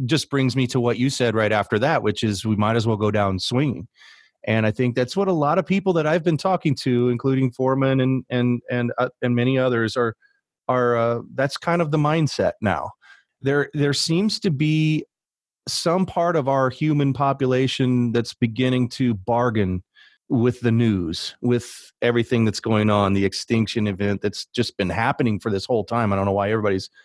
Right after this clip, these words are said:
all of a sudden worked up about it. <laughs> I wish they would have gotten worked up a long time ago. I'm su-, sure you do too.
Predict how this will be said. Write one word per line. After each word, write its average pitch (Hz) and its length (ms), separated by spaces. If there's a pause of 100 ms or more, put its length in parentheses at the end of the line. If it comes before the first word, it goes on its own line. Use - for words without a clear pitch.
(280)
all 143 200
of 120 60
a 110 40
sudden 127 340
worked 95 280
up 92 140
about 90 280
it. 113 140 (100)
<laughs> - 100
I 143 100
wish 131 260
they 127 100
would 117 160
have 110 60
gotten 113 240
worked 113 220
up 113 100
a 104 60
long 113 340
time 110 200
ago. 113 160
I'm 120 120
su-, 120 240 (220)
sure 127 240
you 117 240
do 110 220
too. 135 360